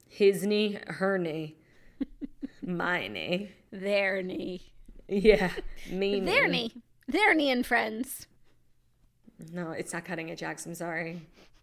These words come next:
Speaker 1: It's not good.
Speaker 2: <laughs> Okay, well, there's no such thing as a bad idea as long as, like, we're all contributing and putting ourselves out there.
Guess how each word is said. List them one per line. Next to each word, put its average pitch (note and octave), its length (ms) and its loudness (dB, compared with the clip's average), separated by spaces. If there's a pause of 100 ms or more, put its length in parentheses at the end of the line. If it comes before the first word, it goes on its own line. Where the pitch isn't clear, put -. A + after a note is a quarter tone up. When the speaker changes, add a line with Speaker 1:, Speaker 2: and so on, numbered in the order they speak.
(800)
Speaker 1:
It's F3 160 -10
not E3 180 -6
good. F3+ 420 0 (640)
Speaker 2:
<laughs> - 80 -6 (800)
Okay, D#4+ 220 6
well, C#4 160 6
there's C#4 180 4
no D4 80 2
such D#4 160 -4
thing E4 160 -2
as D4+ 60 -4
a D#4 40 -6
bad B3+ 200 6
idea B3+ 320 2
as A3+ 120 -2
long G#3+ 140 -2
as, F#3+ 100 -6
like, A3+ 140 -2
we're A3+ 140 -2
all G3+ 180 2
contributing G3 880 -4
and G3 280 2
putting G#3+ 160 -2
ourselves C4 260 0
out G4 180 4
there. - 300 -2